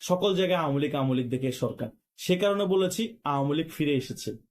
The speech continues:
আর রাজপথের রাজনীতিতে গণ অভ্যুত্থানে পতন হওয়ার পরে কোন একটি রাজনৈতিক দলের ফিরে আসতে একটু সময় লাগে, সেটা যত বড় দল হোক, এটা বাস্তবতা।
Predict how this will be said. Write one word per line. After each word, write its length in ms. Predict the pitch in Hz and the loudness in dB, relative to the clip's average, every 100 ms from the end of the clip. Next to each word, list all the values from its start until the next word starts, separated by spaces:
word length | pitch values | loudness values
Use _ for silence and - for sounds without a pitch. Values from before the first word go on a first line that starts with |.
| _ _ _ _ _ _ _ | _ _ _ _ _ _ _
আর 220 | 139 135 | -2 0
রাজপথের 460 | 151 156 - 139 180 | 0 0 -2 0 2
রাজনীতিতে 840 | 185 160 160 160 139 214 381 - _ 123 | 2 2 0 0 0 0 0 -8 _ 0
গণ 180 | 135 143 | 2 2
অভ্যুত্থানে 420 | 135 143 170 175 | 0 0 0 0
পতন 300 | 175 170 147 | -2 0 0
হওয়ার 280 | 127 131 151 | 0 2 0
পরে 180 | - 165 | 0 -2
কোন 120 | 156 | -2
একটি 200 | 143 160 | -4 -2
রাজনৈতিক 460 | 160 143 143 127 117 | 0 0 -2 -2 0
দলের 200 | 131 160 | 0 0
ফিরে 200 | - 175 | 0 0
আসতে 160 | 175 | -2
একটু 120 | 185 - | -4 -4
সময় 340 | - 208 233 | 0 2 4
লাগে, 180 | 196 143 | 2 2
সেটা 180 | 160 185 | 0 0
যত 280 | 214 214 | 0 2
বড় 280 | 208 170 147 | 2 4 2
দল 180 | 127 120 | 2 2
হোক, 200 | 113 110 - _ _ _ _ _ 208 | 0 -2 -6 _ _ _ _ _ -2
এটা 60 | |
বাস্তবতা। 840 | 170 202 202 - 131 123 113 - | 2 0 2 2 2 0 -2 -6